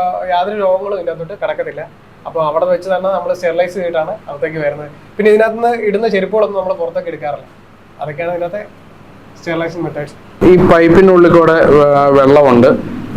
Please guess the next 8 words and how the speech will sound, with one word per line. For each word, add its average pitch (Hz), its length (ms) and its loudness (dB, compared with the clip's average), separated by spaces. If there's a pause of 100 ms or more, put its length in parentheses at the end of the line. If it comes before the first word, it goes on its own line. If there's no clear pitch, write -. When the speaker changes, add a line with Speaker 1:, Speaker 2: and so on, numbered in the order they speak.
Speaker 2:
ഈ 156 380 4
വെള്ളം 160 840 2
എപ്പോഴും 185 680 0
ഫ്ലോ 160 200 4
ചെയ്തുകൊണ്ടിരിക്കുകയാണോ? 143 840 2
അതിന് 139 180 0
എന്തെങ്കിലും 135 380 -2
പ്രത്യേക 131 480 0